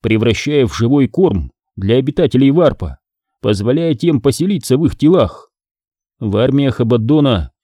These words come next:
служило немало несчастных, одержимых этими страшными демонами. Они командовали легионами хаоса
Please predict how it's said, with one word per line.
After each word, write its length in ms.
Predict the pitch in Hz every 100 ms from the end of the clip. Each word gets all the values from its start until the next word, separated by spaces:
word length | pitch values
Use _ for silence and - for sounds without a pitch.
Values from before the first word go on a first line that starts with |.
| _
служило 560 | - - 104 117 123 151
немало 420 | 139 156 185 139
несчастных, 760 | 113 123 - - 139 98 73 _ _ _ -
одержимых 680 | 113 113 123 113 196 113 -
этими 300 | 180 120 120
страшными 540 | - 170 - 131 135
демонами. 600 | 135 180 131 95 78 67 _ _ _ _ _ -
Они 280 | - 104 131
командовали 640 | 131 135 139 127 127 127
легионами 540 | 127 107 135 143 127
хаоса 600 | 120 170 160 120 - 69